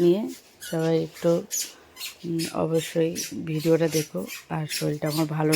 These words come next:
নেই, তাই সবাইকে ঠিক করে সাপোর্ট করতে পারছি না, সাপোর্ট করতে পারছি না। উম, যাদের যাদের ভিডিও সামনে আসছে তাদের করে দিচ্ছি।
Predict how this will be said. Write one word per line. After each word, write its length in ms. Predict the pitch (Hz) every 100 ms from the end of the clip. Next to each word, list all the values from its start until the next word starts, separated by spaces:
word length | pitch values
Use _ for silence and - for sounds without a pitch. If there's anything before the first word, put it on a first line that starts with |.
| 160
নেই, 100 | 160
তাই 140 | 165 156 -
সবাইকে 340 | 151 156 151 160 -
ঠিক 120 | 156 -
করে 140 | 160 151
সাপোর্ট 260 | 156 156 151
করতে 220 | 156 151 156
পারছি 260 | 156 151 - 160
না, 60 | 208 - - - - - - - - 1077 - 1077 1077 - - 960 - - - - - - - - -
সাপোর্ট 300 | - 156 160 -
করতে 200 | 156 - 151
পারছি 280 | 156 - 165 175
না। 60 | 220 - - - - - -
উম, 260 | 143 170 170 165 - - - 226
যাদের 220 | 180 156 165
যাদের 200 | 165 165 165
ভিডিও 200 | 165 170 160
সামনে 240 | 156 151 160
আসছে 240 | 156 - 185 185
তাদের 240 | 160 160 156
করে 160 | 160 151 151
দিচ্ছি। 300 | 151 -